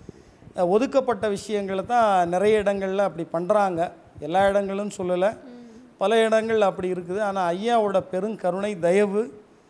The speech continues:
Speaker 1: அது மட்டுமல்லாது மக்கள்கிட்ட கேட்கறது யாசகம் தான் நம்ம கேட்குறோம். அப்படி கேட்கும்போது கூட வந்து பார்த்தீங்கன்னா, முதல் தரமான பொருளை தான் நம்ம கேட்குறோம்.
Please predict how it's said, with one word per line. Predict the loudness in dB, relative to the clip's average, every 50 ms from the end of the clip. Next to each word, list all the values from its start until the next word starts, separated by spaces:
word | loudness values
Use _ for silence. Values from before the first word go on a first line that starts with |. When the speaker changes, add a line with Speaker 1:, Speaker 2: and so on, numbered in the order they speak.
| -20 _ _ _ _ _ _
Speaker 1:
அது | -4 -2 0 -2 0
மட்டுமல்லாது | 0 0 2 2 2 4 4 4 4 2 0
மக்கள்கிட்ட | -4 -4 -4 -2 -4 -4 -2 -2 -4 -6 -4
கேட்கறது | -2 -4 -4 -2 -4 -4 -2 -2
யாசகம் | 2 2 2 2 2 0 -2 -4 -2 -2 0
தான் | 0 0 0
நம்ம | 0 -4 -4
கேட்குறோம். | -6 -6 -8 -8 -6 -4 -4 -4 -4 -6 -10 -20 -20 -20 -20 _ _ -20 -20 -18 -18 -16 -6
அப்படி | -6 -6 -4 -4 -6 -2
கேட்கும்போது | 0 0 0 0 -2 -2 0 0 0 0 0
கூட | -2 -2 0
வந்து | 0 0 -2 -4 -2
பார்த்தீங்கன்னா, | -2 -2 -2 -2 -4 -6 -4 -4 -4
முதல் | -4 -2 -2 0 0 -2 0
தரமான | 0 0 2 2 4 2 2 2 0
பொருளை | -4 -4 -8 -6 -4 -6 -4
தான் | -4 -4 -4
நம்ம | -4 -4 -6 -8
கேட்குறோம். | -6 -8 -8 -6 -6 -8 -8